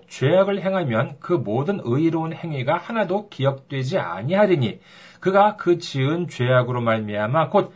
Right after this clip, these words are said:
그 안에서 죽으리라. 가령 내가 악인에게 말하기를, 너는 죽으리라 하였다 하자.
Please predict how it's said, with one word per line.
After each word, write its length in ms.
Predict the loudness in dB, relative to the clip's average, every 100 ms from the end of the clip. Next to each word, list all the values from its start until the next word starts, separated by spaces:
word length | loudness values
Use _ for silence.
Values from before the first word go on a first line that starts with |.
| _ _
그 320 | -2 -2 -2
안에서 600 | -6 -6 -6 -2 -2 -2
죽으리라. 680 | -8 -10 -4 -2 0 -2 -4 -10 _ _ _ _ _ _ -20 -20 -8
가령 500 | 0 4 4 2 0 _
내가 480 | -2 0 2 0 0
악인에게 600 | 0 0 2 2 4 4
말하기를, 680 | 2 2 2 2 -2 -4 -8 -2
너는 340 | 2 2 0
죽으리라 760 | -6 -8 -2 2 2 4 2 2
하였다 380 | 0 0 0 -4
하자. 500 | -4 -6 -6 -8